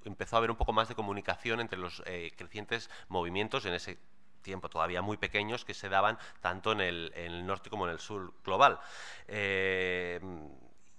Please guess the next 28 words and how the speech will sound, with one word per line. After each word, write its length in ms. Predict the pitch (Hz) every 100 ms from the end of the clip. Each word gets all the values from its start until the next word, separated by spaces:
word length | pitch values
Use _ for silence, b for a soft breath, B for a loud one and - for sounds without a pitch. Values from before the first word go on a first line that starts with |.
| -
y 180 | 131 127
lo 140 | 104
más 240 | 110 -
conocido 480 | - 117 107 120 107
quizás 320 | 107 - 123
o 40 | 104
lo 80 | 92
más 380 | 92 95 95
relevante 540 | 92 101 101 110 98 104
de 80 | 104
esta 260 | - 107
época 300 | 107 107 110
fue 160 | - 95
la 80 | 92
famosa, 580 | 101 95 101 104 107 -
eh, 240 | 85 82
conferencia 440 | - 90 98 92 101
de 120 | 90
Río 240 | 82 101
del 120 | 95 82
noventa 300 | 85 82 85
y 40 |
dos, 180 | 101 95
del 80 | 90
año 160 | 90
noventa 260 | 95 95 98
y 60 |
dos, 260 | 107 123